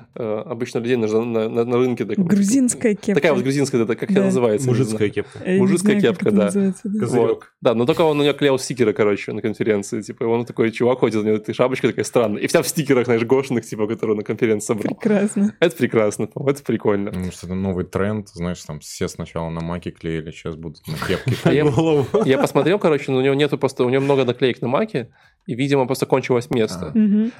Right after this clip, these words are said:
Speaker 1: Но, с другой стороны, классная идея. Ты приезжаешь на конференцию, да, типа, приводишь новую кепку, клеишь на нее, типа, наклейки, а потом, типа, кладешь где-нибудь на полочку. У тебя коллекция кепок с наклеечками.
Speaker 3: Да, на самом деле
Speaker 1: Офигенно.
Speaker 3: прикольно.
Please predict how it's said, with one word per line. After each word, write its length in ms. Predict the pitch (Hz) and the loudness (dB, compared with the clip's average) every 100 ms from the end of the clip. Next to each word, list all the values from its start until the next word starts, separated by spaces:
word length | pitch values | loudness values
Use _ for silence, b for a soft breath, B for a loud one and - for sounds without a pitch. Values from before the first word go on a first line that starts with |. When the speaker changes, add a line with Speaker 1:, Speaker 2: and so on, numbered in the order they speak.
| - | -4
Speaker 1:
Но, 100 | 120 | 0
с 20 | |
другой 180 | 127 220 | 2 2
стороны, 240 | 226 185 | 2 -2
классная 400 | 160 156 185 185 160 | 0 0 0 -2 0
идея. 220 | 139 107 | 2 0
Ты 120 | 135 | -2
приезжаешь 360 | 123 117 165 - | 0 2 0 -2
на 60 | 135 | -6
конференцию, 760 | 120 131 165 240 - 120 110 B B B | -2 0 0 0 0 0 0 B B B
да, 160 | 120 120 | 0 0
типа, 200 | - 120 | 0 -8
приводишь 480 | - 127 170 190 - | -2 2 2 2 2
новую 240 | 135 127 | 2 2
кепку, 380 | 127 120 - 214 | 2 0 0 -4
клеишь 380 | 214 135 151 147 | 0 0 0 -2
на 60 | |
нее, 180 | 127 127 | -2 -2
типа, 240 | 123 123 | -2 -6
наклейки, 400 | 117 110 156 220 | -4 -2 -2 -2
а 40 | 156 | -2
потом, 240 | 127 147 | -2 -4
типа, 280 | 147 - 127 B B | -4 -6 -6 B B
кладешь 260 | - 123 165 | 0 2 2
где-нибудь 220 | 151 131 | 2 2
на 80 | 147 | 2
полочку. 340 | 143 113 104 | 2 2 0
У 40 | - | -2
тебя 100 | 151 | 0
коллекция 420 | 143 135 - 131 | 2 2 0 -2
кепок 260 | 180 185 - | 0 0 0
с 40 | |
наклеечками. 460 | 139 131 110 180 233 | -2 2 2 2 0
Speaker 3:
Да, 320 | 175 101 101 | 0 -2 -6
на 120 | 110 120 | 0 0
самом 180 | 170 175 | 2 2
деле 120 | 165 | 2
Speaker 1:
Офигенно. 160 | 165 202 | 2 0
Speaker 3:
прикольно. 480 | 165 160 110 101 | 0 0 -2 -6